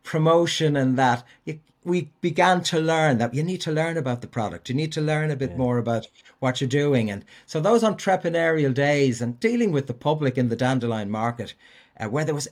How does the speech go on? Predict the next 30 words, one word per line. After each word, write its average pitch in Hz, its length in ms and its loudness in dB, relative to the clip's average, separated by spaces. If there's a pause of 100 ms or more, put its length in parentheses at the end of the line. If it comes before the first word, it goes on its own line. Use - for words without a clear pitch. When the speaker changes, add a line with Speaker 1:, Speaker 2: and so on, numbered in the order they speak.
(140)
Speaker 1:
every 135 420 2
walk 117 360 0
of 98 120 -8
life. 95 460 -8 (400)
Uh, 117 60 -6
Speaker 2:
Yeah. 107 280 -2
Speaker 1:
there 113 140 -6
was 110 300 -6 (180)
people 156 280 0
from 127 240 2
York 143 340 4
Street. 156 460 -2 (260)
There 127 100 2
were 120 160 2
people 147 400 -4
from 117 500 -2 (200)
Dublin 127 360 2
Four, 151 680 2 (300)
all 175 200 6
coming 208 380 0
in, 165 400 2
some 139 340 -4
buying 139 540 0
nooks 127 540 -2
and 127 120 -2
cranny 131 360 0
stuff, 135 340 -4
some 139 300 -2
buying 127 440 2
we 143 460 2